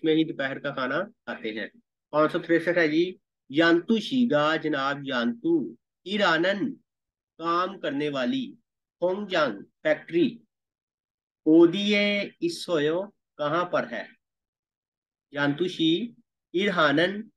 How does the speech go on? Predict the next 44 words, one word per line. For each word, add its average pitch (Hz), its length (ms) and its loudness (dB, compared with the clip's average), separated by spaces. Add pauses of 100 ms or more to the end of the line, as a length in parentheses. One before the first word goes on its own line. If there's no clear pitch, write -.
(100)
काम 165 300 2
करने 156 280 -2
वाली 156 340 0
खोंगजांग 170 480 -2
फैक्ट्री 139 480 -4 (500)
ओदिए 175 400 4
इसोयो 170 480 0
कहाँ 143 280 -4
पर 120 240 -4
है? 135 200 -2
पहले 156 180 -2
option 160 200 0
में 170 120 -2
कह 165 100 -4
रहा 165 60 -2
है 165 100 -4
जी, 180 100 -12
सऊरे 175 560 2
इसोयो, 120 560 -2 (440)
सऊल 202 340 -2
है, 175 160 -4 (580)
पहला 208 200 2
option 202 160 -2
दुरुस्त 190 260 -8
है 180 100 -4
जी। 170 80 -2
सऊल 190 340 -2
option, 185 360 0
अ, 156 520 -2
जगह 180 220 2
का 196 120 -4
नाम 151 240 -2
है 151 60 -8
जी, 156 180 -10 (800)
city 202 220 -8
का 196 120 2
नाम 123 240 0
है, 123 160 -8 (140)
सऊल 185 360 -2
है, 170 160 -2
पहला 175 240 0
option 165 240 -4
दुरुस्त 147 280 -4
है। 170 120 -2